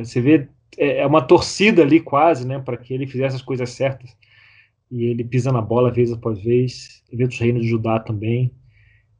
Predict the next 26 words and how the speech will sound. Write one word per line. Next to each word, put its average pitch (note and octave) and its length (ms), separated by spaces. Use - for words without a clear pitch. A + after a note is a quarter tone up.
É, A#2+ 360
esse, C3 420
esses - 680
testes, C3 540
né, B2 160
e, B2 100
e, B2+ 400
e B2+ 40
o A#2 60
coração C#3 400
sendo C#3 180
revelado C#3 800
diante A#2+ 260
de G#2+ 60
Deus. C#3 320
Saul, G#3+ 460
no C#3+ 80
caso D#3 240
clássico, C#3+ 440
né, C3 120
o - 120
primeiro C#3+ 360
rei B2 220
do B2+ 120
Reino B2 200
Unido, A#2+ 380